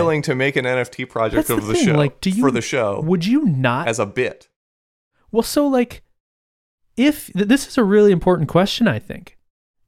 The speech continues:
Speaker 2: If you could right now snap your fingers
Speaker 1: Mm-hmm.
Speaker 2: and make fifty grand by, you know, doing a little N F T project, should you not do it?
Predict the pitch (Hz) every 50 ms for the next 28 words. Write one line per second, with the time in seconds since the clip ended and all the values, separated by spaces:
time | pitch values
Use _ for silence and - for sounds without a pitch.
0 | _ - 247 277 - - 226 233 214 - - - 180 170 139 120 120 127 127 131
1 | 156 208 220 208 185 175 170 156 - - - 139 147 185 - 214 190 - - 175
2 | 156 127 - 107 110 147 - - - _ _ _ _ _ _ _ _ 131 135 131
3 | 180 233 _ _ _ _ _ _ _ _ - 160 151 151 143 143 139 143 151 -
4 | - - - _ _ _ _ _ _ _ _ _ _ _ _ _ _ _ - 170
5 | - - 214 190 170 151 127 113 107 113 101 - - _ _ _ _ _ _ _
6 | _ _ _ _ _ _ _ _ _ _ _ _ _ _ _ _ _ _ _ _
7 | _ - 147 151 139 135 135 139 143 139 139 _ _ _ _ _ _ 160 151 143
8 | 131 131 139 - - 147 147 147 147 143 139 135 139 139 139 139 131 - - 156
9 | 143 - 131 113 110 113 117 113 - - _ _ _ _ _ _ _ _ _ _
10 | _ _ _ _ _ _ _ _ _ _ _ _ _ _ _ - - - - 196
11 | 185 190 226 233 196 156 143 151 160 147 143 139 151 147 113 - - -